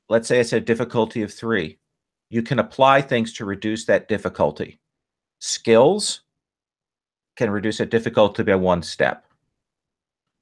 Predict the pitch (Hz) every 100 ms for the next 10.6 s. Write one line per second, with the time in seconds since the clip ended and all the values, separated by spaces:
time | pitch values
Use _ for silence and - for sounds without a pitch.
0 | _ _ _ _ _ _ _ - 80 80
1 | - - 85 - _ - 90 78 - 73
2 | - - 85 82 - 80 76 90 76 78
3 | 76 - 82 - 76 76 - _ _ _
4 | _ _ _ - 76 85 - 80 78 80
5 | 78 78 82 87 85 - 82 78 73 _
6 | _ _ _ _ _ _ 101 90 80 -
7 | _ _ _ _ _ _ _ _ _ _
8 | - - - 147 160 - 120 104 104 -
9 | 147 165 151 - 135 139 - 135 - 131
10 | 131 135 - 135 131